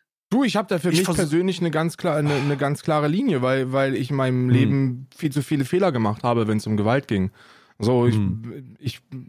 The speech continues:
Speaker 1: ich hab viel zu, ich hab mich viel zu viel gedroschen und ich hab viel zu viel Leuten auf die Fresse gehauen, weil ich dachte, das ist das Richtige.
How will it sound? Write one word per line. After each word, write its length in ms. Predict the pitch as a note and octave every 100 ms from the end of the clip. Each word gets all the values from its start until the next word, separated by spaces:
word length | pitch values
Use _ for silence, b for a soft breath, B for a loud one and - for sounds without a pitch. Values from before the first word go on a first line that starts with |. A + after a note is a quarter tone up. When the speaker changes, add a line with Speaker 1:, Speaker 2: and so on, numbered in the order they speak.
| - _ _
Speaker 1:
ich 140 | A#2
hab 180 | C3+ A#2
viel 320 | - - C#3+
zu, 220 | B2+ D#3
ich 100 | B2+
hab 120 | C#3
mich 140 | - A#2
viel 180 | - B2
zu 120 | C3
viel 200 | A#2 E3
gedroschen 640 | G3+ D#3+ C3 B2+ C3 A#2 _
und 120 | B2+
ich 120 | A#2+
hab 100 | B2+
viel 200 | G#2+ C3+ B2+
zu 100 | B2+
viel 560 | - F3 E3+ D3+ - _ _ _ _ _ _ _ _ _ _ _ _ _
Leuten 280 | C3 C3 C3+
auf 100 | B2
die 80 | A#2+
Fresse 300 | C#3 B2+ C3
gehauen, 340 | A2+ A#2 A2+
weil 120 | A2+
ich 100 | A2+
dachte, 260 | B2+ B2 B2+
das 120 | A2
ist 80 | -
das 160 | A2
Richtige. 460 | A#2 A2+ A#2+ G#2+ A2